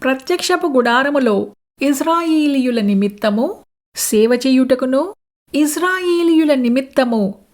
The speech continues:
ప్రాయశ్చిత్తము చేయుటకును, ఇజ్రాయేలీయులలో లేవీయులను అహరోనుకును అతని కుమారులకును ఇచ్చి అప్పగించియున్నాను. అందువలన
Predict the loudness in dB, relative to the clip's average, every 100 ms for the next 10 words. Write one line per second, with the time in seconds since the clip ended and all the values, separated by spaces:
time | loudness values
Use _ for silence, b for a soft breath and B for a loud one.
0 | -6 -4 0 -2 -2 -6 -2 -4 -2 -2
1 | -2 0 -2 -2 -2 -4 -6 _ _ _
2 | -4 0 0 0 0 0 4 4 4 4
3 | 4 4 4 4 2 2 0 2 4 4
4 | 4 2 2 0 -2 -8 _ _ _ -2
5 | -2 0 -2 -2 -4 -4 -4 -6 -14 _
6 | -2 -2 -2 -6 -4 -2 0 2 4 4
7 | 2 0 -2 0 -2 -2 -2 -2 -2 -8
8 | _ _ -4 -4 -2 -2 -2 -2 0 0
9 | 2 0 2 0 -2 -6 _ _ _ _
10 | _ _ _ _ -4 -4 0 2 2 0
11 | -2 -2 -4